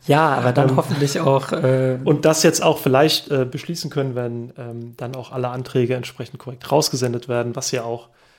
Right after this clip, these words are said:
Speaker 2: laut der Stadt, äh, bald so erfolgen soll. Wir kommen zum nächsten Thema, das, äh, sicherlich ein Thema ist, was, äh, viele aktuell, ähm, aus, äh, aus ganz unterschiedlichen Gründen auch, äh, emotional bewegt.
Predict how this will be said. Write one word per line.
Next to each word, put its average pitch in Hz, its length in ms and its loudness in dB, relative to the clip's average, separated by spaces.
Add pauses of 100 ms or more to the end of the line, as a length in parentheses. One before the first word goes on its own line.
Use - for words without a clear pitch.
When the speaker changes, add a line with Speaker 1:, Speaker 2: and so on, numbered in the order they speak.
(280)
Speaker 2:
laut 143 380 2
der 135 80 -2
Stadt, - 480 -8 (140)
äh, 117 100 -14
bald 110 400 -14
so 120 380 -12
erfolgen 120 480 -6
soll. 104 400 -10 (680)
Wir 147 120 2
kommen 185 180 4
zum 180 160 2
nächsten 190 360 2
Thema, 170 440 4
das, 139 560 -2
äh, 135 300 -2
sicherlich 147 500 -8
ein 139 120 -16
Thema 147 260 -8
ist, 135 260 -14
was, 127 300 -10
äh, 131 180 -14
viele 139 400 -10
aktuell, 156 800 0
ähm, 131 280 -4
aus, 127 560 -6
äh, 139 40 -12
aus 131 320 -14
ganz 131 160 -18
unterschiedlichen 151 560 -12
Gründen 151 380 -6
auch, 123 360 -8
äh, 131 220 -6
emotional 127 500 -2
bewegt. 165 480 2